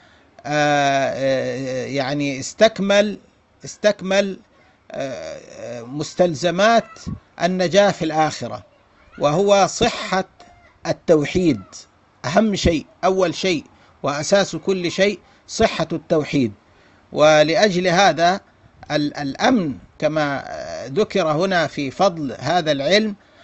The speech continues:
أن الأمن و-، والاهتداء هناك نوع منه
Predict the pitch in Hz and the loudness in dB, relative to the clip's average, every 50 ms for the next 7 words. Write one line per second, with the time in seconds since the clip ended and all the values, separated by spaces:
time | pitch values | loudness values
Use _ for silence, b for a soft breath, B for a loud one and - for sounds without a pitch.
0 | b b b - 165 165 165 160 160 160 151 - 151 151 147 - 190 226 233 220 | b b b 0 0 2 2 2 0 0 0 -2 -4 -6 -2 0 2 2 2 2
1 | 202 190 180 175 170 160 139 151 165 165 160 160 139 - - 156 151 143 175 190 | 0 -2 0 2 2 2 2 0 0 0 0 -2 -4 -4 -4 -4 -2 2 2 2
2 | 214 226 262 - _ b b b b b b b b - 120 160 175 185 208 214 | 2 2 0 -4 _ b b b b b b b b -8 -6 -2 2 4 4 4
3 | 185 - - - - - - _ _ _ _ - 151 170 202 220 214 180 143 160 | 4 2 -2 -8 -20 -20 -20 _ _ _ _ -8 -2 2 4 4 4 4 0 -2
4 | 175 196 202 180 151 143 139 127 | -2 -2 -2 -2 -2 -4 -4 -6